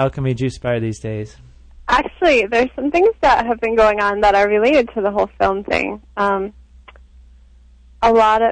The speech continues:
Speaker 2: well, Imani and John, who are the owners of the cafe, and their six kids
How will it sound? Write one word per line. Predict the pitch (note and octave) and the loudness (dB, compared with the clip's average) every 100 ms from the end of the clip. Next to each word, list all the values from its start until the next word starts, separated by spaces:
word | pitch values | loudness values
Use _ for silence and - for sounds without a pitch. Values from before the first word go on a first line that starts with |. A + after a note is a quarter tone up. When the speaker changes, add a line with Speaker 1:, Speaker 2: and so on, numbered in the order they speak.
| - | 2
Speaker 2:
well, | A#3 A3 - | 2 2 -2
Imani | A#3+ A3+ A#3+ C4 | 0 0 2 0
and | B3 A#3 | -2 -2
John, | F#3+ F#3+ C#4 | -2 0 0
who | B3 | 2
are | G3+ | 2
the | G3 - | 2 0
owners | G3 G3+ G3 A3 - - G3+ | 0 0 -2 -2 -8 -8 -4
of | G#3 | -4
the | |
cafe, | A3 A#3+ A3 A3+ A#3 | 0 2 2 2 0
and | A3+ A3 | 0 -2
their | G3+ A3 A#3 - - | -2 -2 -6 -16 -6
six | - - - | -4 -4 0
kids | C#4 A#3+ A#3+ | 2 4 2